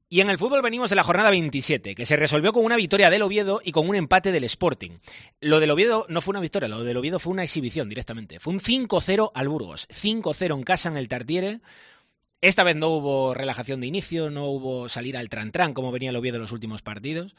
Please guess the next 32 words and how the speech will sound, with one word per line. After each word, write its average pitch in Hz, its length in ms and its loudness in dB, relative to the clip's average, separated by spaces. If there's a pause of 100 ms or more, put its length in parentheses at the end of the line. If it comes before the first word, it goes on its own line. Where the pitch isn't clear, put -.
(400)
Salió 170 360 6
directo 170 580 -2
a 147 140 4
por 139 140 2
el 139 120 0
partido, 165 640 0
a 143 120 0
ganar, 143 480 0
a 143 100 0
cerrar 151 360 2
la 156 120 4
herida 147 280 0
del 135 240 0
derbi 139 200 2
asturiano 135 400 -2
y 170 40 0
lo 135 80 -2
consiguió. 104 520 -8
Y 101 200 -10
la 95 140 -10
cerró 101 300 -10
a 131 40 -4
lo 139 100 -4
grande, 110 320 -4
además. 107 380 -10
Cinco 202 480 0
cero, 196 420 2 (420)
el 160 160 4
gran 202 200 6
protagonista, 151 640 2
Sebas 185 300 4
Moyano, 170 540 0